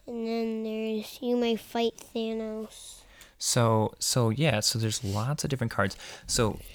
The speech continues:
Speaker 2: one player gets to be Thanos, right?
Speaker 1: Mm-hmm.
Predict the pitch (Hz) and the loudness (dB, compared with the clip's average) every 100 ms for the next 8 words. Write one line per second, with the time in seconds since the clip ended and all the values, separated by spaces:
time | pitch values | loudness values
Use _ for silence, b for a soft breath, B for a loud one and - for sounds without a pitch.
0 | - - 107 113 160 - 110 101 101 101 | -10 -4 0 2 0 -2 -2 0 -2 -2
1 | 104 - - 98 - 90 80 73 - - | -4 -4 -4 -4 -4 -4 -4 -6 -6 -4
2 | - - 92 120 - _ - 214 220 | -4 -4 -4 -4 -8 _ -6 -4 -4